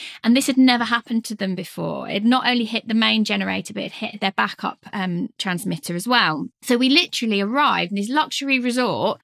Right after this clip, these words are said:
and there was no power. It's really dark because of the storm and we couldn't see a thing.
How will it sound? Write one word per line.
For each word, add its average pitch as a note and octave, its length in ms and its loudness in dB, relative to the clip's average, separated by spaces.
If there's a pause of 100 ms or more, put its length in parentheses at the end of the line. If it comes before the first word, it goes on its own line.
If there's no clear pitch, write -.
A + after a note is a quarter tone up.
and A#3+ 220 4
there B3 100 4
was A#3+ 120 0
no C4+ 340 4
power. F#3+ 560 0 (200)
It's A3+ 200 2
really C4 260 4
dark A3 420 2
because G3+ 240 -4
of G3 60 -6
the G3+ 80 -8
storm B3 400 -2
and G3 80 -4
we G#3 80 -2
couldn't A3+ 380 -4
see G3+ 260 -2
a F3 60 -6
thing. G3+ 500 -2